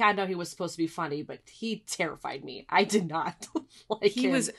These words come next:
Speaker 2: extremely interested in guns and just
Speaker 1: He
Speaker 2: loved
Speaker 1: was
Speaker 2: guns.
Speaker 1: trigger happy. It
Speaker 2: Yeah.
Speaker 1: was, it's at his own going away party. The, when we meet him, he's, he's like, he's like the security guy of this,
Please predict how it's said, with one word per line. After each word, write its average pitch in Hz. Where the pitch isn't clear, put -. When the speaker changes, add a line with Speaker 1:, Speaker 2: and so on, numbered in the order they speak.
Speaker 2:
extremely 208
interested 185
in 170
guns 180
and 185
just 175
Speaker 1:
He 180
Speaker 2:
loved 175
Speaker 1:
was 254
Speaker 2:
guns. 180
Speaker 1:
trigger 233
happy. 143
It 208
Speaker 2:
Yeah. 202
Speaker 1:
was, -
it's 202
at 247
his 277
own 233
going 220
away 208
party. 156
The, 156
when 220
we 254
meet 190
him, 143
he's, 170
he's 185
like, 165
he's 208
like 233
the 233
security 214
guy 165
of 160
this, 156